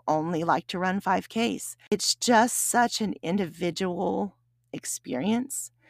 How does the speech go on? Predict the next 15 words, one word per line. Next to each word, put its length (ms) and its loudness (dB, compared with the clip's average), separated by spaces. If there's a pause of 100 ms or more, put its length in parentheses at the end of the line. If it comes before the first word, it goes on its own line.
(260)
an 160 -2
individual 760 0
sport. 680 -4 (100)
And 520 0
even 280 0
though 200 4
there 320 2
are 200 6
those 260 -2
people 460 -2
that 180 0
are, 220 -4 (100)
they're 100 2
gatekeepers 1040 2
and 260 -6